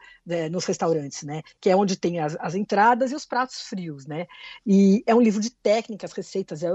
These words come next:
algo gor-, gordíssimo, assim. E ele tá por cento e cinquenta e quatro, com desconto de cinquenta por cento.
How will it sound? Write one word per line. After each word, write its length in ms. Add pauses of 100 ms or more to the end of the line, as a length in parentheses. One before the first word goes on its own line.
algo 320
gor-, 420
gordíssimo, 840
assim. 400 (420)
E 80
ele 140
tá 160
por 140
cento 260
e 40
cinquenta 420
e 20
quatro, 640
com 140
desconto 420
de 80
cinquenta 640
por 160
cento. 480